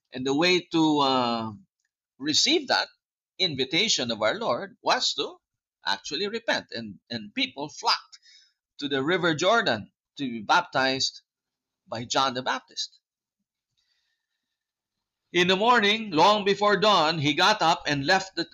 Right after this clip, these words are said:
the house and went off to a lonely place and prayed there. Another interesting point of this gospel, which we must learn from.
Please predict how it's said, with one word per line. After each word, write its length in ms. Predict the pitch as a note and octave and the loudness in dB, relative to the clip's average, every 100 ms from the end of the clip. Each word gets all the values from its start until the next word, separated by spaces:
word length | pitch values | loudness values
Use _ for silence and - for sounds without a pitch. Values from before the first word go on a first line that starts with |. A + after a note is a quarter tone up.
| - - | -12 -6
the 100 | E3 | -2
house 760 | G3+ C#3 G#2 - - - - _ _ _ _ | 0 0 0 -4 -6 -8 -14 _ _ _ _
and 180 | B2 A#2 | -6 -2
went 280 | D#3 A3+ - - | 0 0 -2 0
off 360 | F#3+ F#3+ - | 0 0 -8
to 100 | - | -6
a 20 | C3 | -4
lonely 640 | B2 D#3 C4+ C#4 A3+ F3+ | -2 0 0 -2 -2 -2
place 680 | - B2 A#2 A2+ - - - | -2 -4 -2 -2 -2 -2 -4
and 180 | C#3+ A2+ _ | -6 -8 _
prayed 400 | - D3+ C3 G#2+ | -2 2 2 -2
there. 320 | A2 F#2+ D#2 - _ _ _ _ _ _ _ _ _ _ - | -4 -4 -4 -14 _ _ _ _ _ _ _ _ _ _ -10
Another 280 | D3 G3 | -4 0
interesting 540 | F#3+ F#3+ E3+ B2 D3+ C3 | 0 0 -2 0 -2 -2
point 340 | D#3 D3 - | 0 0 0
of 120 | A2 | -6
this 200 | G2 A#2 | -6 -4
gospel, 480 | - A2 A2+ - F2+ - _ _ _ _ _ _ _ _ _ _ _ _ - | -2 -2 -2 -6 -10 -14 _ _ _ _ _ _ _ _ _ _ _ _ -18
which 260 | C#3 C#3 - | -14 -10 -6
we 80 | D3 | -4
must 340 | D3+ D3 - | 0 -2 -2
learn 320 | C3 C#3+ C3 | 0 0 0
from. 240 | - G2+ | -6 -12